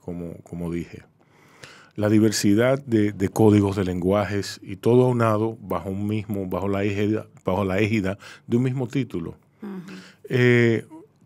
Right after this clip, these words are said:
Speaker 1: ¿cómo, cómo se hizo, cómo se, cómo se abordó ese tema?
Speaker 2: Mira, yo empecé a trabajar hace dos años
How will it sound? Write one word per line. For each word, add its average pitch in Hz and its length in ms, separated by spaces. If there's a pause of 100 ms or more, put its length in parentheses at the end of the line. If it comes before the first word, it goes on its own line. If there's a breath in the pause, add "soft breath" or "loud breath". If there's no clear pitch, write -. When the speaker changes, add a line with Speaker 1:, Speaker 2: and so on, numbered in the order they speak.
Speaker 1:
¿cómo, 151 400
cómo 156 280
se 156 240
hizo, 139 160
cómo 139 240
se, 131 300 (240)
cómo 139 200
se 147 140
abordó 120 680
ese 101 240
tema? 76 400 (1400 soft breath)
Speaker 2:
Mira, 240 380
yo 233 120
empecé 302 300
a 320 60
trabajar 226 440
hace 214 220
dos 196 260
años - 560